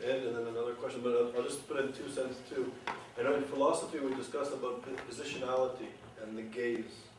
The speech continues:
and where, where you see and where you stand. And I, if I can relate your question to the United States, I, I think having come, live,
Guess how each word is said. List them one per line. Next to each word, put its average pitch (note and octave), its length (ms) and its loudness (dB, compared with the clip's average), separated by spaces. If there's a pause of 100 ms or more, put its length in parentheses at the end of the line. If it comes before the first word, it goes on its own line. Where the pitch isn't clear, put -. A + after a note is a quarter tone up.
(400)
and A2 120 -4
where, B2 140 6
where C3 260 6
you A#2+ 280 0
see A#2+ 640 -4 (100)
and A2 260 -10
where A#2 100 0
you A#2 120 -2
stand. B2+ 360 -2 (600)
And A2+ 100 0
I, A#2+ 40 6 (480)
if A2+ 120 -4 (240)
I A#2 60 4
can A#2+ 160 0
relate C#3 280 2
your - 100 -2
question C3+ 320 2
to A#2+ 60 -8
the A#2+ 60 -6
United A#2 260 2
States, - 480 -4 (680)
I, A2 220 0
I A#2 60 2
think A#2+ 280 -4
having A#2 380 0 (560)
come, B2+ 440 0 (280)
live, B2+ 120 2